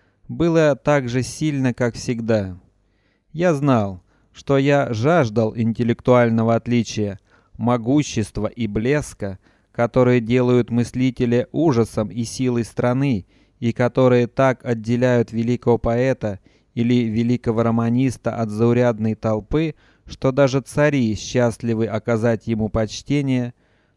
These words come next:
но я не позволил своим мыслям оставаться на этом быстро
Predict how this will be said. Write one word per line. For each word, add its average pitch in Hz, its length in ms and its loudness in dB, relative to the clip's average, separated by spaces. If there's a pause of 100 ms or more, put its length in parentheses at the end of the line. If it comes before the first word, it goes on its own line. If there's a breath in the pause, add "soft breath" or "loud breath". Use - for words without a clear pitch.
но 147 160 0
я 170 220 2
не 139 140 0
позволил 131 640 2
своим 117 320 0
мыслям 117 580 0
оставаться 117 720 -2
на 117 200 0
этом 113 400 -2
быстро 117 480 -2